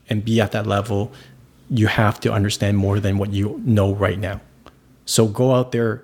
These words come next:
be a sponge, and be open-minded. I think that's a very big thing. Be open-minded to stuff so that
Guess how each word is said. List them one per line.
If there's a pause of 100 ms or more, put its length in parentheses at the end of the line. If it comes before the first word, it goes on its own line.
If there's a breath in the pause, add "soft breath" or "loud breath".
(120)
be
a
sponge, (400 soft breath)
and
be
open-minded. (520)
I
think
that's
a
very
big
thing.
Be
open-minded
to
stuff
so
that